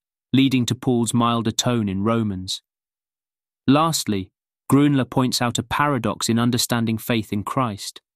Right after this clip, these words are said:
Some, despite having a profound understanding of their freedom in Christ, may lack compassion towards others with different beliefs. Such individuals risk harming their weaker peers,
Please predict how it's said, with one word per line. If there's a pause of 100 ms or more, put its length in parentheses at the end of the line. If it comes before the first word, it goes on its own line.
(420)
Some, (260)
despite
having
a
profound
understanding
of
their
freedom
in
Christ, (400)
may
lack
compassion
towards
others
with
different
beliefs. (560)
Such
individuals
risk
harming
their
weaker
peers,